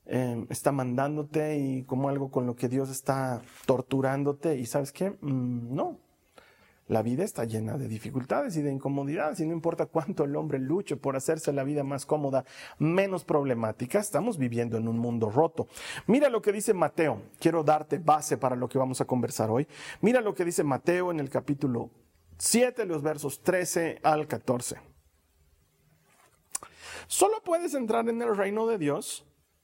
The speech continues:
a través de la puerta angosta. La carretera al infierno es amplia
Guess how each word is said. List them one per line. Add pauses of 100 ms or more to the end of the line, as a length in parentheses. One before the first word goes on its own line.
(240)
a
través
de
la
puerta
angosta. (840)
La
carretera
al
infierno
es
amplia